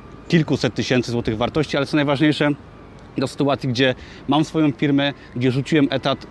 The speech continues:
o tym też mówiłem, i pracuję na swoim, dobrze zarabiam, tak, odkładam dużo, mogę sobie podróżować, jeździć, pracować kiedy chcę i owszem, że pracuję dużo, często mi się nie chce i nie o to chodzi,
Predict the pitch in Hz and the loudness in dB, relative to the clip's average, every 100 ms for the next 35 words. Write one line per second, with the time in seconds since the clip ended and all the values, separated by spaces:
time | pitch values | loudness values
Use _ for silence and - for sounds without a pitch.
0 | - 117 120 143 131 123 127 127 131 - | -6 -2 0 0 2 2 4 2 0 -4
1 | - 135 143 127 143 127 120 - 123 156 | -6 -2 0 0 2 4 4 2 0 0
2 | - 175 151 147 143 - - - 127 165 | -2 0 4 4 0 -4 -18 -6 0 0
3 | 151 143 143 143 135 127 - 143 135 147 | 2 0 0 0 -2 -2 -2 -4 -4 -8
4 | - 156 143 135 131 123 127 131 127 131 | -4 -2 0 0 0 0 0 -2 -2 -4
5 | 113 - 151 143 143 135 113 131 139 143 | -4 -2 -2 -2 -2 -2 0 2 2 0
6 | 135 151 139 - 131 127 156 165 190 202 | -2 -2 -2 0 -2 -2 -2 0 0 0
7 | - 139 127 127 - 123 107 147 135 131 | 0 0 0 -4 -2 0 2 2 2 0
8 | - - - - - 175 165 151 139 147 | -2 -12 -20 -8 2 2 4 2 0 0
9 | 139 143 - 139 135 135 127 143 131 120 | 0 -2 -4 -4 0 0 0 0 -2 0
10 | 117 98 | 0 -2